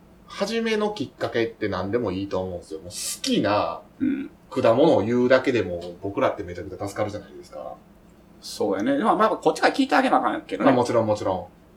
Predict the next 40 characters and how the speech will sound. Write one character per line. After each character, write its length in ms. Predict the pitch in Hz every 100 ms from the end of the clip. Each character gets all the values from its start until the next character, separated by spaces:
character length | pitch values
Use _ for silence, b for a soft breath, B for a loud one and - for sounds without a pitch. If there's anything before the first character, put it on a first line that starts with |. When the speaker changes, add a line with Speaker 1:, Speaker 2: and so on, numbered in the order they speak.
| - -
Speaker 2:
「ど 200 | 135 247
ん 60 | 302
な 100 | 208
ん 40 |
が 120 | 147
好 80 | 147
き 80 | 160
で 80 | 123
す 80 | -
か？」 80 | 113
っ 20 |
て 60 | 107
言 60 |
わ 60 | 104
れ 60 | 98
て、 300 | 113 104 104 123 - - - - 131
ど 320 | 123 180 277
ん 100 | 330
な 140 | 202
ん 60 | 127
っ 80 | -
て、 200 | 110 - - _ - 107
ど 160 | 151 156
ん 80 | 160
な 80 |
ん 80 | 101
っ 40 | -
て 100 | 101
な 80 |
る 80 | 104
わ 80 | -
け 100 | -
よ。 60 | -
Speaker 1:
そ 60 |
う 20 |
で 60 | -
す 40 | 190
ね。 60 |
Speaker 2:
多 120 | 233
分。 220 | 220 -